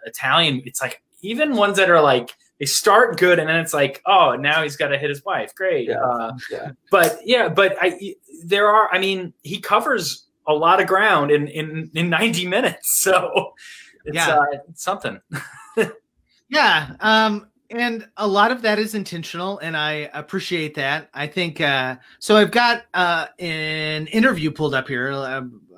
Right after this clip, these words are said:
Speaker 3: isolated a quote from it from, uh, the bomb dot com. That's an actual website. Uh, and they have done some pretty interesting stuff, but, uh, I'll have the link here if you wanna read the whole interview. But they have Cronenberg here, and he says about his film,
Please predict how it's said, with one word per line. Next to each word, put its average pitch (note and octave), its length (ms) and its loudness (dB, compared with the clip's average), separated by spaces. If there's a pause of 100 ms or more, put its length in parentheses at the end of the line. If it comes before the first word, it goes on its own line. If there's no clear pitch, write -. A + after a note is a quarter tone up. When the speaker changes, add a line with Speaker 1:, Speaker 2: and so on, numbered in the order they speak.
(220)
Speaker 3:
isolated D3+ 500 0
a C3 40 -4
quote F3 320 0
from C#3+ 220 -4
it - 180 -6
from, C3+ 440 -2 (460)
uh, C#3 340 2 (200)
the D3+ 100 -2
bomb D3 420 2
dot E3 260 0
com. D3+ 400 2 (140)
That's E3 200 0
an D#3+ 80 2
actual C#3+ 480 -2
website. C#3+ 480 -4 (320)
Uh, D3+ 340 4 (100)
and G3 120 4
they G#3+ 100 6
have G#3 140 4
done A3 180 6
some G#3+ 200 0 (100)
pretty G3+ 240 -2
interesting F#3 380 -6
stuff, D#3+ 380 -4
but, D#3 260 0
uh, D3+ 220 2 (260)
I'll E3+ 180 4
have E3+ 180 0
the D3 100 -2
link D3+ 200 -4
here C#3+ 160 -4
if C#3 100 -8
you D#3 60 -6
wanna C3+ 180 -6
read C#3 180 -4
the C3+ 100 -8
whole D#3 220 -2
interview. D3+ 340 -2
But D3 140 -10
they D#3 100 -2
have F3 300 2 (460)
Cronenberg F3+ 520 6
here, D3+ 460 2 (280)
and E3+ 180 -4
he B3 220 2
says D#3 340 0
about C#3 180 -4
his D3+ 120 -6
film, C3+ 320 -8